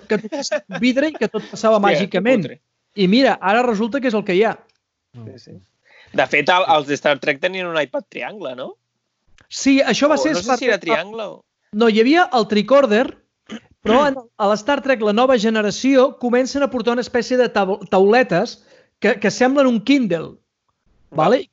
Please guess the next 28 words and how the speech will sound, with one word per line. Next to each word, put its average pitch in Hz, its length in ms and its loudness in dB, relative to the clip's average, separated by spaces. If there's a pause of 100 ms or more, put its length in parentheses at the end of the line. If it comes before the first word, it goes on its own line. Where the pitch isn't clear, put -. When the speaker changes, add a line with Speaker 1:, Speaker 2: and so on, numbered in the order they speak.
Speaker 1:
Sempre 254 320 0
les 226 240 -2
porten, 208 460 -2
i 147 60 -10
porten 202 280 -2
unes 214 160 -6
tauletes 233 360 0
on 208 100 -4
tenen 220 240 -2
coses 185 300 -4
escrites, 202 680 -4 (340)
vale? 190 240 4
Speaker 3:
Mm. - 80 -4
Speaker 1:
Però 220 140 4
no 247 100 0
hi 269 80 4
ha, 269 140 2
mm, 190 260 -6 (300)
eh, 220 160 -4 (160)
i - 100 2
parlen 254 360 2
amb 240 120 0
l'ordinador 226 540 0
de 214 100 2
la 220 100 0
nau 247 220 2
per 254 160 0
escriure-hi 214 480 0